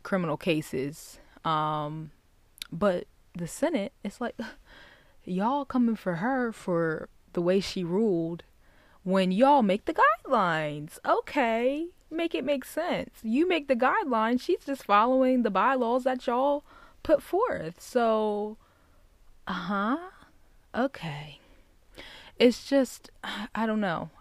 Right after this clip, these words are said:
I just really admire the way she handled everything with so much grace, because I know if I was in her position, I would have to repent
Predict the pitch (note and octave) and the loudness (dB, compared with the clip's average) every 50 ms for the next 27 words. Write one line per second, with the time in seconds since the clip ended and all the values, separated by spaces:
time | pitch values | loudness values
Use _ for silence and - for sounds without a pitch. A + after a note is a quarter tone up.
0 | _ - G3+ G#3 A3 A3 G3+ - G#3 G3+ G3 - - - - _ _ _ _ _ | _ -2 0 0 0 0 -2 -2 -4 -4 -4 -4 -8 -18 -20 _ _ _ _ _
1 | _ - _ _ _ _ _ _ _ _ _ - - E3+ E3+ F#3+ G#3 G#3+ G#3+ G#3 | _ -20 _ _ _ _ _ _ _ _ _ -14 -12 -6 -2 0 0 2 2 2
2 | G3+ - F3+ F#3 F3+ E3+ E3+ E3+ E3+ F3 F3+ F#3 F#3 F3+ F3+ F3 F3 E3+ E3+ E3+ | 2 2 2 2 2 0 -2 0 0 2 2 2 2 2 0 0 -2 -2 -2 -4
3 | D#3+ D#3+ E3 E3 D#3+ D#3 D#3 D#3 D#3 D3+ - - - - - F#3+ F3 D3+ C3+ D3 | -2 -2 -2 -2 0 -2 -2 -2 -4 -6 -8 -10 -12 -10 -8 -8 -8 -8 -6 -4
4 | F3 F3+ F#3 F#3+ F#3 E3+ F3 E3+ E3 D#3+ E3 D#3+ E3+ - - - _ - _ _ | -4 -2 -2 -2 -2 -2 -2 -2 -2 -4 -4 -6 -8 -12 -20 -20 _ -20 _ _
5 | _ - _ _ _ _ _ _ _ _ _ _ _ _ _ _ _ - G3+ G3+ | _ -20 _ _ _ _ _ _ _ _ _ _ _ _ _ _ _ -4 -2 0
6 | F#3+ F#3 F#3 F3+ - - E3+ E3+ E3 D#3+ D#3 - - - - G3+ F#3+ F#3 F3 E3 | 0 0 -2 -2 -2 -4 -6 -6 -6 -6 -8 -10 -10 -6 -2 -2 0 0 0 -2
7 | D#3+ - - - E3+ D3+ D#3+ - - - F#3 - G3+ - - - D#4 D#4+ D4+ C4+ | -4 -6 -6 -4 -4 -4 -4 -8 -8 -8 -4 -4 -4 -4 -2 0 0 2 2 4
8 | C4 C4 C4 A#3+ G#3 - - - A#3+ B3 B3 A3+ A#3 A3+ A3 G#3+ A3+ A3+ A3 - | 4 4 4 2 2 0 0 0 0 2 0 0 0 0 0 0 0 -2 -4 -6
9 | G3 G3 G3 G3 G3 - - G#3+ G3+ G3 G#3 G3 - - - - - _ _ _ | -8 -6 -6 -6 -6 -6 -6 -4 -4 -4 -4 -6 -8 -16 -20 -20 -20 _ _ _
10 | - - A3+ A#3 A#3 A#3 A#3 A#3 A#3 A#3 A3 G#3 F#3+ E3+ F3+ F#3 F#3 F3+ E3+ F3+ | 2 4 6 6 6 6 4 2 0 -2 -4 -4 -6 -4 -2 -2 -2 -2 0 0
11 | F#3 F3+ F#3 E3+ - - - - - F3 F#3+ F#3 F3 F#3+ F3+ E3+ D#3+ _ - - | 0 0 -2 -4 -8 -12 -14 -12 -10 -10 -10 -8 -10 -10 -10 -12 -14 _ -20 -20
12 | - F3 E3 F#3 F#3+ F#3 - - F#3 F#3 F3 F3+ F3+ - - - - | -12 -6 -2 0 0 0 0 -2 -2 -2 -2 -2 -4 -6 -12 -20 -20